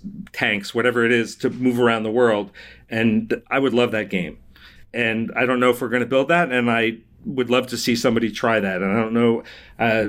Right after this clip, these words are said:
I don't know what the, what the teams that we have. We have several teams that are selected. I think the contest is starting pretty soon, but I don't know exactly what they're working on. But if, if somebody's building that game, I would love to have it.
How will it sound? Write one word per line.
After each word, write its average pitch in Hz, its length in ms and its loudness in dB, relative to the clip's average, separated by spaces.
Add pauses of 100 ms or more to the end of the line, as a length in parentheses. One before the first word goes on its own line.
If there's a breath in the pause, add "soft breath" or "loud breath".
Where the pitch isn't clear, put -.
(140)
I 110 100 -2
don't 120 160 0
know 120 140 2
what 127 220 2
the, 117 260 0
what 120 380 0
the 113 240 2
teams 131 420 0
that 127 100 2
we 127 140 2
have. 127 300 0
We 117 80 2
have 120 160 -2
several 117 280 0
teams 120 340 0
that 120 100 2
are 117 80 0
selected. 113 520 2
I 107 80 2
think 117 220 -4
the 104 260 2
contest 107 460 -4
is 98 80 -8
starting 107 600 0
pretty 117 260 0
soon, 180 580 0 (400 loud breath)
but 113 160 -2
I 113 120 2
don't 110 160 -2
know 107 240 2
exactly 101 400 -2
what 98 100 0
they're 98 140 0
working 101 320 0
on. 92 100 0
But 95 140 -2
if, 95 200 -8
if 107 120 -2
somebody's 117 320 0
building 104 320 0
that 98 140 2
game, 92 260 -2
I 92 60 -4
would 90 120 -4
love 87 160 -4
to - 100 -18
have 80 200 -14
it. 82 160 -12